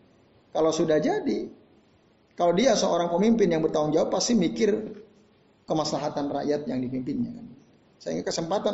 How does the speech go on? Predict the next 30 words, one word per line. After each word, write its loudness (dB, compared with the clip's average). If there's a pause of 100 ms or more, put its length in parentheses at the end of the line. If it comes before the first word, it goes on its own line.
untuk -2
talabul -2
ilmi 2
udah, -4 (680)
udah -2 (160)
boleh 2
dibilang 4
nggak 2
ada. -2 (320)
Nah, -6
sebelum 6
itu 4
terjadi, 4 (560)
sebelum 4
kita 2
diangkat 0
jadi 0
pemimpin, -4
sebelum -2
kita -2
sibuk 0
ngurusin 0
orang -2
banyak, -6
maka -4
manfaatkanlah -4
waktu -6
untuk -2 (800)
belajar -2
sungguh-sungguh. -6